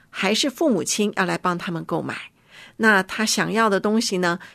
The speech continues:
也必须是你同意了，他才可以买。那我不晓得哦，在三位妈妈教小孩子理财的这件事情上，有没有想过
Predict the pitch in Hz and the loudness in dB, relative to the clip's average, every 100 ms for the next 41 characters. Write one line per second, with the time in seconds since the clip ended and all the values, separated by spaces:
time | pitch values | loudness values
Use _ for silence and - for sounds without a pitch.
0 | - 175 175 180 - 196 - 190 160 - | -2 0 2 0 0 0 2 0 0 -2
1 | 180 147 - 170 233 277 190 - - 160 | -4 -4 -4 -2 0 2 0 -2 -6 -4
2 | 170 - 165 165 208 196 - _ _ _ | -6 -6 -4 -2 0 0 -2 _ _ _
3 | _ - - - - - 320 269 208 302 | _ -20 -20 -20 -20 -2 4 4 4 2
4 | 226 165 165 175 190 - - 202 180 180 | 2 2 0 2 2 0 -2 0 0 0
5 | 226 208 208 180 190 202 196 196 196 190 | 0 0 0 0 2 2 2 2 0 -4
6 | - - 208 185 196 160 147 175 175 185 | -14 -2 2 2 2 0 -2 -4 -2 -2
7 | 170 165 - - - 156 220 240 185 170 | -2 -6 -8 -10 -6 0 4 4 2 -2
8 | 160 151 170 - 151 190 180 - - - | -2 -2 -4 -6 -6 -4 -6 -8 -18 -6
9 | 196 185 180 240 269 - - - 214 190 | 0 2 2 0 0 -2 -6 -4 0 0